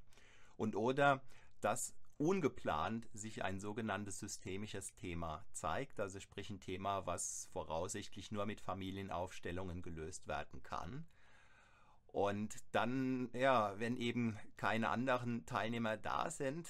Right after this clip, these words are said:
dann ist die, und man möchte trotzdem ein paar Schritte tun, dann ist halt irgendwann die Frage aufgekommen, geht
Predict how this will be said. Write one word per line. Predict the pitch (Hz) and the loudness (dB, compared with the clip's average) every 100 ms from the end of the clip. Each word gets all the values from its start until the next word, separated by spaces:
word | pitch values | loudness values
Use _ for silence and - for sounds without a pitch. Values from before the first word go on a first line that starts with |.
| - | -4
dann | - 104 104 | 0 0 -2
ist | 110 - | -4 -4
die, | 117 98 - - - - | -4 -4 -10 -18 -16 -8
und | - 113 | 0 4
man | 127 127 | 6 8
möchte | 139 - 127 | 6 6 0
trotzdem | - 110 - 151 | 2 2 2 2
ein | 120 | 4
paar | 107 110 | 4 4
Schritte | - 98 98 95 | 0 -4 -6 -8
tun, | - 101 117 151 - - - | -6 -2 0 -2 -6 -8 -4
dann | 104 117 | 0 2
ist | 135 156 | 2 4
halt | 151 | 4
irgendwann | 127 143 131 131 | 4 4 2 2
die | |
Frage | 131 92 85 113 85 | -2 0 0 4 4
aufgekommen, | 117 117 123 - 113 117 113 | 4 0 -6 0 2 2 0
geht | 95 87 107 113 113 | -4 -4 0 0 0